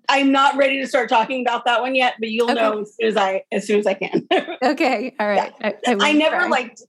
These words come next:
Speaker 1: talk about a book until it's, like, turned in and done. <laughs> So, 'cause you never know when things can change. <laughs> There are things that I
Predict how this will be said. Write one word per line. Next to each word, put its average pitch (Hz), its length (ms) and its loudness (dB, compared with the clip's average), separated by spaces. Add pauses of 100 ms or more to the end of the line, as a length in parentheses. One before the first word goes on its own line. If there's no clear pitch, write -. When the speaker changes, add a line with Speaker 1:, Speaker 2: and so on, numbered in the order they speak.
Speaker 1:
talk 247 220 0
about 247 240 0
a 233 40 -2
book 233 240 -4
until 214 380 -2
it's, 190 220 -10
like, 196 320 0 (960)
turned 196 340 0
in 202 140 0
and 202 180 -2
done. 196 380 2
<laughs> - 60 -6 (420)
So, 320 540 -2 (260)
'cause 247 220 0 (240)
you 254 120 2
never 285 260 2
know 277 200 0
when 233 180 -2
things 214 240 -4
can 208 100 -2
change. 196 640 -2
<laughs> 349 40 2 (540)
There 294 140 4
are 285 60 2
things 320 260 -4
that 285 100 -2
I 233 240 -2